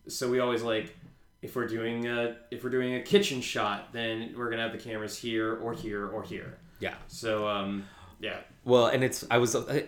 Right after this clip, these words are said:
Speaker 2: I was trying to, I was thinking about it. Like, we definitely know that the lower half of the Buffy,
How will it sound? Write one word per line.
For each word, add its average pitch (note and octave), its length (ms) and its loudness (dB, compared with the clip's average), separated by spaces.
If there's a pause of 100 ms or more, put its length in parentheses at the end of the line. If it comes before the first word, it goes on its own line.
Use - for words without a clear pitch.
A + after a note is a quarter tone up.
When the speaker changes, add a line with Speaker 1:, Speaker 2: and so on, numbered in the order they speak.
Speaker 2:
I - 40 2
was A2+ 140 4
trying D3 240 2
to, - 100 -4
I A2 40 2
was G2+ 140 -2
thinking C3 300 -2
about F2+ 240 2
it. F2+ 220 0
Like, F#2 180 -2
we G2 140 2
definitely A2+ 460 2
know F#2+ 560 2 (440)
that G2 380 0
the G2 100 2
lower G2+ 520 4
half F#2 260 0
of F2+ 60 -4
the F2+ 80 -4
Buffy, F2 560 -4